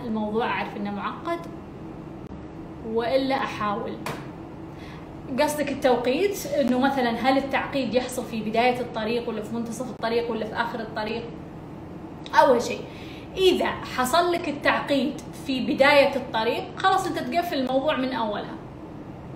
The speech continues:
معناها، معناها الباب مقفل من أوله.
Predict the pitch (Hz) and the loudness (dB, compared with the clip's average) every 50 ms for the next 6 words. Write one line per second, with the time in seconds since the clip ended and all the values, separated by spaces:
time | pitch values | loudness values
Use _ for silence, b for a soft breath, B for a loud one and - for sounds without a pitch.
0 | - - - - - - - - - - - - - - 226 233 254 277 277 262 | -12 -12 -12 -12 -12 -12 -12 -12 -12 -12 -12 -12 -6 -4 -2 0 2 2 2 4
1 | 254 247 247 254 247 247 240 240 262 269 269 269 254 240 - - 269 240 208 262 | 4 4 4 4 2 0 0 2 2 2 2 0 0 -2 -2 -4 -6 0 4 6
2 | 277 - 220 226 240 240 277 277 - - - 233 214 208 208 196 190 185 185 196 | 6 6 6 4 2 0 0 -2 -4 -4 -4 -2 -2 -2 -4 -4 -6 -6 -6 -8
3 | 190 - | -8 -10